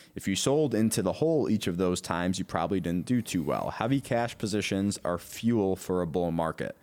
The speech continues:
That's the money that ends up chasing into the ends of, end of cycles. They're parked in cash near the beginning of cycles.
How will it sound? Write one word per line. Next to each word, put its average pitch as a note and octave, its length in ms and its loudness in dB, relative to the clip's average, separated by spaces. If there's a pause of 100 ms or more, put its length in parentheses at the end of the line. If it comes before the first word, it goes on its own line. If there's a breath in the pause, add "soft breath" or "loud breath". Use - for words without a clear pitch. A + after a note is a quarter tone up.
(720 loud breath)
That's G#2 220 0
the C#3 80 0
money A2 240 4
that G#2+ 160 2
ends G#2 220 2
up F#2+ 140 0
chasing G#2 420 0
into G2 180 0
the F#2 160 2
ends F2+ 220 0
of, F2 200 -2 (760)
end A#2+ 180 2
of G#2+ 140 2
cycles. C#2 580 0
They're F2 220 -2
parked - 340 -4
in A#2+ 140 0
cash G2+ 400 -2
near E2+ 120 0
the E2+ 80 0
beginning F2+ 440 0
of D#2 100 -4
cycles. A#1+ 560 -4